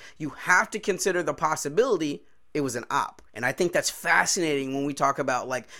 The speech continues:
the danger of the reinitialization of a cointelpro, because with the technologies that exist, the potential for, for misuse is staggering. And these are questions that we should ask.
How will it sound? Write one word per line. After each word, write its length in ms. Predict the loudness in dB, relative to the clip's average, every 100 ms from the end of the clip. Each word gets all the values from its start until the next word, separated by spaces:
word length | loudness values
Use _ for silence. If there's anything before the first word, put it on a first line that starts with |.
| -6
the 80 | -6
danger 520 | -2 0 2 2 2
of 220 | 2 -2 -2
the 80 |
reinitialization 1300 | -4 -2 -2 0 0 -2 -2 -2 0 0 0 -2 -4 -4
of 120 | -6
a 60 | -6
cointelpro, 960 | -4 -4 -4 -6 -6 -6 -4 -4 -4 -16 -20 -20 -10
because 720 | -8 -4 4 6 6 0 -6 -12 -20 -6
with 240 | -2 -2 -2
the 120 | -4
technologies 720 | -2 -4 0 0 0 -2 -4
that 100 | -6
exist, 520 | -4 2 2 2 -4 -16 -2
the 120 | -2
potential 500 | -2 -2 0 2 2
for, 300 | 2 4 4
for 160 | 4 0
misuse 520 | 0 -2 -2 -4 -6 -8 -18 -6
is 160 | -2 0
staggering. 520 | 0 0 -2 -6 -6
And 160 | -4 0
these 200 | 2 4
are 80 | 4
questions 440 | 6 4 2 -2
that 80 | -4
we 120 | -4
should 180 | -8 -4
ask. 520 | -2 -2 -2 -12 -12